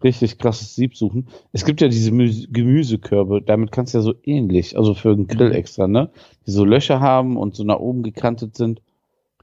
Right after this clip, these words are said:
Speaker 1: Aber
Speaker 2: Ja, wir hatten
Speaker 1: da
Speaker 2: das
Speaker 1: haben
Speaker 2: da
Speaker 1: wir schon ein bisschen mehr machen.
Speaker 2: Er hatte dann dafür, gerade für die Blaubeeren, halt auch aus der, aus der, äh, großen Küche halt ein großes Sieb bekommen, aber ohne, ähm, Sch-, Stiel, sondern nur mit, äh,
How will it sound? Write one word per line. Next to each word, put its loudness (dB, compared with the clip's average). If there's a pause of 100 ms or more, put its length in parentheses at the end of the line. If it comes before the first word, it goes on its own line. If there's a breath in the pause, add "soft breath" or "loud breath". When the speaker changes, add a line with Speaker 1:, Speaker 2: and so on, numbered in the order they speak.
(680)
Speaker 1:
Aber 0 (640)
Speaker 2:
Ja, -8
wir 0
hatten -2
Speaker 1:
da 2
Speaker 2:
das 4
Speaker 1:
haben 0
Speaker 2:
da 4
Speaker 1:
wir 0
schon -4
ein -2
bisschen -6
mehr 2
machen. -2 (220)
Speaker 2:
Er 2
hatte 0
dann 2
dafür, 0
gerade -4
für -8
die -4
Blaubeeren, 2
halt 2
auch -2
aus -4
der, 2
aus -8
der, 2 (120)
äh, -2
großen -2
Küche 2
halt 2
ein -4
großes 0
Sieb 0
bekommen, 0
aber -4
ohne, 2 (180)
ähm, -6 (160)
Sch-, -14 (220)
Stiel, 0 (260)
sondern -2
nur 0
mit, -2
äh, -8